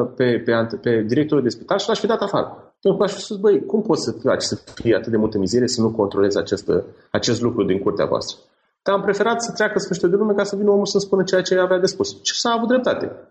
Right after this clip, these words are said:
El n-a avut nicio vină. Era pur și simplu un vecin care nu avea problema asta. Adică omul mi-a arătat faptul că el preferă să aibă încredere în oamenii lui decât în orice altceva. Ceea ce s-a și întors.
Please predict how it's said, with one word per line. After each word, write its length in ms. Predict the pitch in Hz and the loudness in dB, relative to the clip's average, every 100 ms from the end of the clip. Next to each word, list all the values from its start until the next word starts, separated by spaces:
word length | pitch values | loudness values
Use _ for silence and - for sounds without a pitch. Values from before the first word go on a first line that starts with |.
| _ | _
El 160 | 202 | 0
n-a 80 | 202 | 2
avut 140 | 190 202 | 2 2
nicio 160 | 196 | 2
vină. 180 | 196 120 | 2 2
Era 140 | 131 | 2
pur 160 | 147 185 | 2 0
și 80 | - | 2
simplu 360 | - 190 196 | 2 2 4
un 80 | 196 | 4
vecin 300 | 185 175 208 | 2 2 0
care 300 | 196 190 190 196 | 2 2 2 2
nu 140 | 190 | 2
avea 200 | 185 185 | 4 2
problema 320 | 175 175 175 | 2 4 4
asta. 200 | 117 - - _ _ _ _ _ | 2 -2 -18 _ _ _ _ _
Adică 360 | 170 196 - - | 0 4 4 4
omul 240 | 196 214 | 4 6
mi-a 100 | 208 | 4
arătat 280 | 180 190 202 | 4 0 0
faptul 280 | 208 208 202 | 0 0 0
că 100 | 165 | 2
el 200 | 180 190 | 2 2
preferă 360 | 175 165 185 | 2 2 2
să 120 | 170 | 2
aibă 160 | 170 170 | 0 2
încredere 360 | 160 165 165 165 | 2 2 2 2
în 120 | 156 | 2
oamenii 300 | 165 165 156 | 2 4 4
lui 120 | 180 | 4
decât 260 | 160 - 180 | 2 0 2
în 80 | |
orice 180 | 170 160 | 2 2
altceva. 500 | 143 139 - - - _ | 0 0 -2 -4 -12 _
Ceea 200 | - 185 | -2 -2
ce 160 | 180 - | 0 -2
s-a 180 | 175 180 | -2 -2
și 120 | 180 | 0
întors. 420 | 196 185 92 - | 0 0 -2 -4